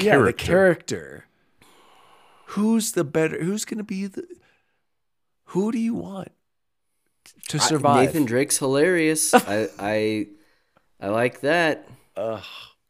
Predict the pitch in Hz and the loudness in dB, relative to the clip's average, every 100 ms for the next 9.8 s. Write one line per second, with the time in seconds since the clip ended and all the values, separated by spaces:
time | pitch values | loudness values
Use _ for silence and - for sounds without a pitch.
0 | - - 78 73 - 104 120 - - 98 | -20 -16 -10 -10 -8 -4 -4 -4 -8 -8
1 | 87 85 82 117 113 95 101 104 - 98 | -6 -6 -4 -4 -2 0 0 0 -2 -4
2 | 95 92 - - - 143 165 151 143 139 | -4 -6 -10 -16 -4 4 6 8 8 8
3 | 131 117 95 95 104 147 156 139 131 120 | 6 6 4 -2 0 0 0 0 0 0
4 | 123 113 95 - 113 117 123 123 110 85 | 0 -2 -6 -2 0 4 6 8 6 4
5 | 110 107 - 135 202 135 123 - 95 98 | 2 2 6 6 8 8 8 8 4 4
6 | 90 90 - 139 117 98 139 87 139 120 | 4 0 6 6 8 8 8 8 6 6
7 | 110 92 85 - _ - 143 151 113 127 | 4 0 -6 -20 _ -2 2 2 2 2
8 | 92 80 107 127 147 120 104 107 101 95 | 2 0 4 6 6 4 4 2 0 -2
9 | - 143 101 82 - 82 - | -2 -2 0 -2 -4 -4 -4